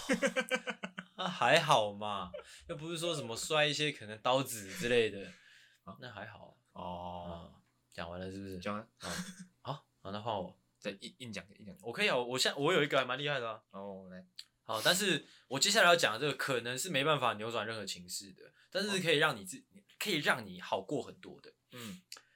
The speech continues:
Speaker 1: 就是如果说，哦，你对这样的情况非常的了解，或者说你对某个人特别了解，
Speaker 2: 嗯。
Speaker 1: 以至于你已经预测到了结果了。
Speaker 2: 嗯。
Speaker 1: 这时候你该做的事情是什么？你要善用这样的能力。
Speaker 2: 啊。
Speaker 1: 哦，我举个例子，假如说，
Speaker 2: 嗯。
Speaker 1: 诶，假如说，诶，今天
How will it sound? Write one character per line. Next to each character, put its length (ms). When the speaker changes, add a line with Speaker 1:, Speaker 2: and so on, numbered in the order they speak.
Speaker 1:
就 120
是 340
如 200
果 180
说， 300
哦， 140
你 100
对 180
这 80
样 80
的 80
情 160
况 140
非 100
常 120
的 40
了 140
解， 80
或 80
者 60
说 160
你 60
对 120
某 180
个 120
人 160
特 120
别 140
了 220
解， 200
Speaker 2:
嗯。 180
Speaker 1:
以 120
至 220
于 140
你 120
已 60
经 140
预 120
测 160
到 140
了 100
结 240
果 280
了。 100
Speaker 2:
嗯。 200
Speaker 1:
这 100
时 140
候 160
你 80
该 160
做 160
的 40
事 120
情 100
是 80
什 80
么？ 80
你 60
要 100
善 240
用 160
这 80
样 140
的 80
能 220
力。 180
Speaker 2:
啊。 220
Speaker 1:
哦， 240
我 120
举 140
个 60
例 120
子， 60
假 160
如 80
说， 340
Speaker 2:
嗯。 80
Speaker 1:
诶， 60
假 160
如 40
说， 120
诶， 80
今 160
天 340